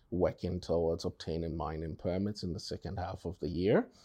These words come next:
And once that is in place, that means we have a shovel-ready project. And most of the acquisitions that have occurred in the camp,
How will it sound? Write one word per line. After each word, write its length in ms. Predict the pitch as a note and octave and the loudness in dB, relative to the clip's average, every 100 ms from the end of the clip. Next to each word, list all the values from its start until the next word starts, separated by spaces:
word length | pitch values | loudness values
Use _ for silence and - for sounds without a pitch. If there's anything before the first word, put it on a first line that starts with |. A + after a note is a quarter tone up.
| - - | -20 -2
And 160 | - E2+ | 0 2
once 320 | E2 F2 F#2 | 2 0 0
that 200 | F2+ F2 | 0 2
is 160 | F#2 E2+ | 0 0
in 160 | F2 | -4
place, 480 | - F2 G2 C3 - - | 0 2 2 0 -2 -2
that 120 | F2 | 0
means 320 | E2+ D#2+ G2 | 0 0 0
we 80 | E2+ | 0
have 140 | D2 | 0
a 40 | F2 | -2
shovel-ready 760 | - - - D2 B1 D#2 - | -4 -4 0 -2 0 -2 -2
project. 600 | - - F#2 B2+ A3+ - - - _ - | -6 -2 -2 0 -2 -2 -20 -20 _ -4
And 580 | E2 E2 E2+ D2+ D#2 G#2 | 0 2 0 0 -2 -4
most 340 | F#2+ G2 E2+ - | 0 0 0 -2
of 100 | F2+ | 0
the 100 | E2+ | 0
acquisitions 720 | - G2 F#2+ D#2+ - D#2+ D#2 | 0 -4 -2 -4 -2 -4 -2
that 160 | D#2 D2 | -2 -2
have 160 | D#2+ | -4
occurred 500 | E2 - G2 D#2+ D2 - | -6 -4 0 2 0 -2
in 180 | F#2 F2 | -2 -2
the 80 | - | -4
camp, 560 | - E2 D#2+ C#3+ - | -6 -2 2 2 0